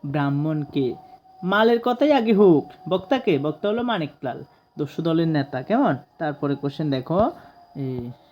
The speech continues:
নয় নাম্বার, এ, উনিশ নাম্বার, উনিশ নাম্বার কোশ্চেন হলো, বণিক বলল, "যাহা কিছু থাকে আমাদের নিকট দাও, নইলে কি হবে?" বলে বণিক দস্যু বলেছিল, উত্তর হবে, "নইলে এখানে রাখিতে পারিবে না।"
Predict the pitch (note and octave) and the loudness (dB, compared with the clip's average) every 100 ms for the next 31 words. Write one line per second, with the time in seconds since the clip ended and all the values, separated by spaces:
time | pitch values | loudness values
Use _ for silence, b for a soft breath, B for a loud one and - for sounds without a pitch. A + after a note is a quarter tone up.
0 | _ - D3+ C#3+ C3 C#3 F#3+ A#3 G#3 F#3+ | _ -6 -2 -2 -2 -2 -2 -2 -4 -2
1 | F3 - D3 D3+ G#3 - b b b _ | -2 -2 -2 0 0 -2 b b b _
2 | - D#3 C3+ D3 F3 F3 E3 F3+ D3+ D#3 | -10 -10 -6 -6 -4 -6 -4 0 2 2
3 | A3 C#4 B B - D#3 G3 G#3 F#3 G#3 | 0 -2 B B -8 2 4 6 6 8
4 | G#3 A3+ F#3+ C#3+ E3 F3 G#3+ A3 A#3+ - | 8 8 8 6 4 4 0 -2 -4 -4
5 | A3+ A3 A3 E3 D3+ D#3+ F3+ G3 F#3+ G3 | -2 4 4 4 2 0 0 -2 0 0
6 | E3 D3+ C#3+ D#3 F3+ A#3 - A3 G3 A3 | 2 4 4 4 4 2 0 -2 0 -2
7 | A#3 A#3 A#3 A3+ G#3 G3 F#3+ F#3+ B B | -2 -2 -2 -2 -2 0 2 0 B B
8 | B E3+ - G#3 G3+ F#3+ A3+ C4+ G4 - | B -4 -2 0 2 2 2 2 2 -4
9 | _ F3 E3 E3 F3+ G#3+ D4 - F3 G#3 | _ -12 -6 -2 0 0 -4 -4 -2 -2
10 | A#3 G3+ F#3+ A3 G3+ F#3+ A3 C#4 A3+ G3+ | -2 -4 -2 0 0 0 -2 0 2 2
11 | F#3+ E3+ C#3 A2 | 2 2 0 -2